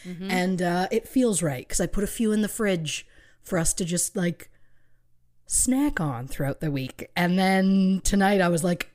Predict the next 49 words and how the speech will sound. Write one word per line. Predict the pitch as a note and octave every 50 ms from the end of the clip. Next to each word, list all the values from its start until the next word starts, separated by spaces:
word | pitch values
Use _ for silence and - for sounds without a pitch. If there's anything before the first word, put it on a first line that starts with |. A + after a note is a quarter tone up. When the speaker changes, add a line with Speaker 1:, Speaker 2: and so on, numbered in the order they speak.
| - _ _ _
Speaker 2:
"I | - D#3 D#3 D#3
need, | D#3 D#3+ E3 E3+ E3 E3 E3+ E3 D3 - - - - - - - - - -
I | - F3
need | G3 A3 A3+ F#3+ -
two. | - - D#4 C#4 B3 G3 F3 D#3+ D3 - - - - - _ _ _ _ _ _ _ _ _ _ - -
Oh, | F3 F#3+ G3 G3+ G3+ G3
I'll | F#3+ F#3+
come | - - G3+ F3+
back | F3 E3 D#3 -
for | - E3+
the | D3 D3+
third." | C#3 - D3+ C#3 C3 B2 - - - -
Speaker 1:
Yeah. | - - - - - - - _ _ - _ _ _ -
Speaker 2:
I | - A3
don't | A3 - A3+ G3+ - - -
need | E3 D#3 D#3 E3
three. | - - - E3+ E3 F3 F#3+ G#3 A3+ - - - - - - -
I'm | F3 E3 D3+
probably | - - - D#3+ D3+ E3+ A#3 A#3 A3 G3 E3
gonna | E3+ E3+ D#3+
have | D3 D#3 D3+ C#3 -
four. | - - - - E3 D#3+ F#3+ G#3 E3 D3 - - - - _ _ - - - - - -
Speaker 1:
Now, | - E3+ F3 F#3 F#3+ F#3+ E3 C3+
now | F3+ F#3 F3+ F#3 F#3
you | F#3+ F#3 F#3
see | F3 - F#3
you're | F3 D#3+
talking | - G3+ F3 E3 E3 D#3+
my | E3 E3+ F#3
language | F#3 F3 E3+ E3 D#3+ D#3+ D#3+ D3+ -
for | - F3 E3
sure. | - - - A#3 A#3 G3+ - - C#4 - - -
Well, | - B3+ C4+
listen, | C#4+ D4+ D4+ - C#4
Speaker 2:
Yeah. | B3 B3
Speaker 1:
there's | C4+ C4+ -
some | - C4+
exciting | B3 - - - D4+ D#4+ E4 D#4+ C#4
news | C4 C4+ C4 C4 A3
in | A3+ G#3
the | F#3+ G3 G3+
Ash | G#3 G#3+ G#3 G3+
household, | - F3+ E3 D#3 - - D#3+ D#3+ D#3+ D#3+
and | E3 F3+
that | G#3 A3+ A#3
is | A3 G3 -
something | - G3 E3+ D#3+ - F3 E3 E3 E3
that, | E3 E3+ E3 D#3 - F3+
listen, | F#3 F#3+ A3+ B3 - B3+ A#3+